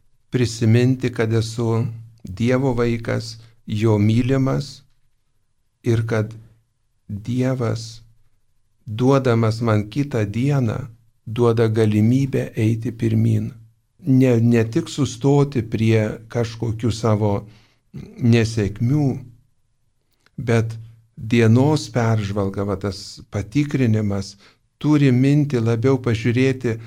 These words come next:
ar aš šiandien atsiliepiu į visus Dievo kvietimus.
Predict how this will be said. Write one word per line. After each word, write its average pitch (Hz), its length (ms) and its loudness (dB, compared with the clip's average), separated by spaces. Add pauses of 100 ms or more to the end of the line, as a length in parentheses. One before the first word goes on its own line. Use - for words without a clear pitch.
(300)
ar 123 220 0 (100)
aš 143 220 0
šiandien 120 680 0 (680)
atsiliepiu 123 800 2
į 113 260 2
visus 123 480 0
Dievo 120 420 2
kvietimus. 113 800 -2